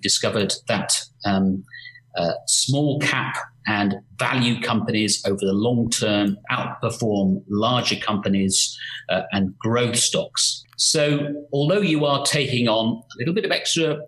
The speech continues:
I don't like to call it risk, it's, it's, you're, you're taking on more volatility over the short term, uh, and, and the medium term, over the long term by tilting your portfolio towards value and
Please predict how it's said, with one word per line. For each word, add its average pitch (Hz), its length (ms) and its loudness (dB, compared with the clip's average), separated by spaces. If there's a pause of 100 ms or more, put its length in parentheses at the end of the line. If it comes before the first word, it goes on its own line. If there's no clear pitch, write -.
(160)
I 113 80 -2
don't 151 160 -2
like 117 160 -2
to - 80 -4
call 117 220 -2
it 95 180 -2
risk, 127 320 0
it's, 95 240 -4
it's, - 300 -2
you're, 110 220 -2
you're 107 180 -2
taking 107 340 -2
on 104 220 2
more 101 220 0 (120)
volatility 117 1000 0 (180)
over 95 220 -2
the 98 80 -2
short - 420 0
term, 95 340 -2 (800)
uh, 107 280 0
and, 107 260 0
and 107 160 0
the 98 60 2
medium 113 420 2
term, 92 420 -2 (240)
over 120 220 0
the 120 100 0
long 160 400 2
term 95 320 0
by 104 220 -2 (160)
tilting 139 760 0
your 98 280 -2
portfolio 98 760 0
towards 101 600 -2
value 104 500 0 (420)
and 101 380 2